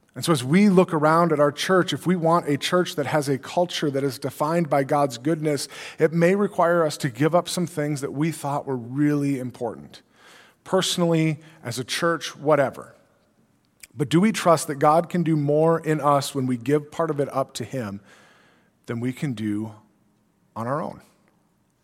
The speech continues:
That's self-denial. And so we trust that God is good. And we know that true goodness is God-inspired.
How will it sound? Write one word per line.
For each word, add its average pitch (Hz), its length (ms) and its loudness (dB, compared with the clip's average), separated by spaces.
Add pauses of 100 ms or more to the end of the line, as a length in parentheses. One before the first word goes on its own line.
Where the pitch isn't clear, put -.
(1080)
That's 147 260 0
self-denial. 113 720 -4 (1200)
And 143 100 -4
so 143 120 -2
we 139 100 2
trust - 540 -2
that 147 100 -2
God 127 260 -2
is 113 160 -6
good. 98 420 -8 (1300)
And 123 80 -6
we 139 80 0
know 147 140 4
that 139 160 2
true 165 260 2
goodness 127 520 0
is 110 180 -6
God-inspired. 113 920 -6